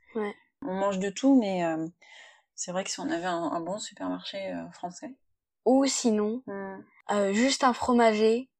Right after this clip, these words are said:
Speaker 1: avec des bons fro-,
Speaker 2: Ah oui, si
Speaker 1: fromages
Speaker 2: j'avais un
Speaker 1: normands.
Speaker 2: fromager en bas de chez moi, en Chine, j'irais tous les jours.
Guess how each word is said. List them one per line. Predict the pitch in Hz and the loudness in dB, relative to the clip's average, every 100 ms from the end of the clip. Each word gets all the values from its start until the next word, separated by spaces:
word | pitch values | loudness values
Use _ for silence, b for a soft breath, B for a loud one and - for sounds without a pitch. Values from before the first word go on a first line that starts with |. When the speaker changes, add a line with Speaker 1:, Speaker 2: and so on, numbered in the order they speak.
| - | 0
Speaker 1:
avec | 202 190 180 | 2 2 2
des | 208 | 2
bons | 170 214 247 254 | 2 4 4 2
fro-, | - 233 220 208 208 - | 0 0 2 2 0 0
Speaker 2:
Ah | 196 208 | 2 4
oui, | 214 | 6
si | |
Speaker 1:
fromages | 220 226 | 6 4
Speaker 2:
j'avais | 208 214 | 6 6
un | 214 208 | 8 6
Speaker 1:
normands. | |
Speaker 2:
fromager | 190 240 226 214 214 | 6 6 6 4 2
en | 185 | -2
bas | 175 | -4
de | |
chez | - - | -6 -8
moi, | 165 156 | -8 -8
en | 151 | -8
Chine, | - 214 185 | -8 -8 -8
j'irais | 165 160 170 | -8 -8 -10
tous | - 196 | -10 -8
les | 175 | -8
jours. | 160 | -8